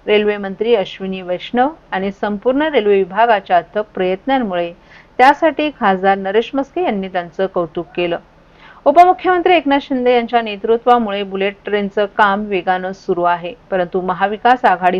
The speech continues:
सरकार सत्तेत असताना उद्धव ठाकरे यांनी या प्रकल्पाला व्हाईट एलिफंट म्हणून हिणवलं होतं, परंतु महाराष्ट्राच्या जनतेला स्पीड ब्रेकर नव्हे, तर एक्सप्रेस वे सारखा वेगवान विकास हवा आहे. महाविकास आघाडीचा विकास म्हणजे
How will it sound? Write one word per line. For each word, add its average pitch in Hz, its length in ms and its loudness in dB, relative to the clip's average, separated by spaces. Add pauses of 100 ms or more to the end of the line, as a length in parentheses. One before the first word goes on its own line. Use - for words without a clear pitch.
(120)
सरकार 185 400 2
सत्तेत 226 500 0
असताना 185 580 0 (360)
उद्धव 233 260 6
ठाकरे 240 460 2
यांनी 202 300 -4
या 196 100 -2
प्रकल्पाला 185 840 2
व्हाईट 208 420 0
एलिफंट 233 600 2
म्हणून 190 340 -6
हिणवलं 185 460 -8
होतं, 170 340 -6 (460)
परंतु 269 300 4
महाराष्ट्राच्या 262 760 2
जनतेला 208 560 0
स्पीड 240 500 0
ब्रेकर 220 400 2
नव्हे, 196 360 -2 (100)
तर 233 80 6
एक्सप्रेस 262 640 0
वे 262 200 2
सारखा 208 480 2
वेगवान 202 600 0
विकास 185 360 -2 (140)
हवा 175 180 0
आहे. 170 280 -8 (600)
महाविकास 233 600 2
आघाडीचा 196 500 0
विकास 196 480 -2
म्हणजे 196 260 -2